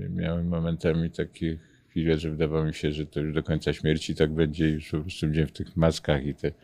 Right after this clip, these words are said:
online'owe rzeczy. I zaczęliśmy się w tym wszystkim urządzać powoli, znajdować w tym jakieś,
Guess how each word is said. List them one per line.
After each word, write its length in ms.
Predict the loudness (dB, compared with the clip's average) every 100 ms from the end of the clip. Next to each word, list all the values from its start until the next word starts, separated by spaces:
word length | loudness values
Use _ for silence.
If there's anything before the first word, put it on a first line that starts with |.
| _ -20 -20 _ -2
online'owe 560 | 2 6 6 6 4
rzeczy. 340 | 4 2 2 4
I 40 |
zaczęliśmy 500 | 4 4 2 2 0
się 140 | 2 0
w 40 |
tym 140 | 0
wszystkim 320 | -4 0 4 6
urządzać 520 | 8 8 8 6 4
powoli, 540 | -4 -2 -2 -2 -8
znajdować 560 | -2 -2 0 2 2 0
w 120 | -6
tym 120 | -4
jakieś, 400 | -4 -4 -10 -10